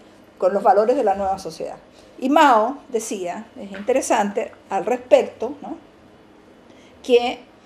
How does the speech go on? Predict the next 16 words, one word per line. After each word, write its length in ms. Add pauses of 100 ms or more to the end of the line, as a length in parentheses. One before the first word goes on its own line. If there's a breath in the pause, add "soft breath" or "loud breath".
(180 loud breath)
era 200
necesario 840
para, 480 (520 soft breath)
para 520 (320)
eliminar 520
estos 200
problemas, 480 (560 loud breath)
eh, 100
la, 280 (160)
eh, 140
la 240
crítica 640
y 100
la 160
autocrítica, 840 (380)
¿no? 120